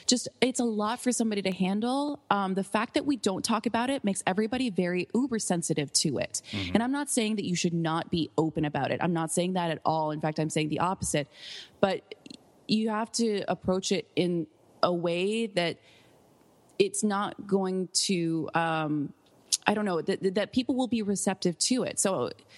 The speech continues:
Speaker 1: I mean, this is all your choice, but how I would personally go about it is talk to that person in the way that they need to hear it.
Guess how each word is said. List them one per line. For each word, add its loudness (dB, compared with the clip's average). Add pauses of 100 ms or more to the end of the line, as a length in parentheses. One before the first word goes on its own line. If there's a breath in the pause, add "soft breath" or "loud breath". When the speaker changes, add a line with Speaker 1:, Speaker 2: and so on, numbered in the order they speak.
(500 loud breath)
Speaker 1:
I 4
mean, 0
this -2
is -2
all 2
your 2
choice, 0
but 0
how 0
I 0
would -2
personally 0
go 0
about 0
it -2
is 0
talk 0
to 2
that -2
person 0 (100)
in 2
the 0
way 0
that -2
they 2
need 0
to -6
hear -2
it. -4